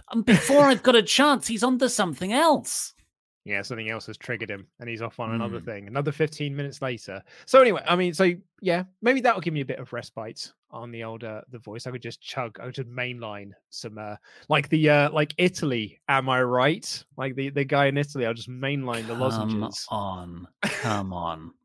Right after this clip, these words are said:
Speaker 2: <laughs>
Speaker 1: So we recorded, uh, Wrestle Talk After Dark yesterday, and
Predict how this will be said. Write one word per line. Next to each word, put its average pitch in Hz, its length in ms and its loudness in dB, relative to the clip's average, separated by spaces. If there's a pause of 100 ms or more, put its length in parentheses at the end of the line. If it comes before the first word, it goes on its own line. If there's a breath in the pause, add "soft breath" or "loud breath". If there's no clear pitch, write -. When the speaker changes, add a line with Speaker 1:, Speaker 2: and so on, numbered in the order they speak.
Speaker 2:
<laughs> - 80 -8 (500 loud breath)
Speaker 1:
So 120 300 2
we 147 180 4
recorded, 110 840 0 (100)
uh, 87 360 -8
Wrestle - 300 -6
Talk 98 280 -8
After 90 240 -8
Dark 90 680 -8 (140)
yesterday, - 680 -10 (480 soft breath)
and 92 400 -8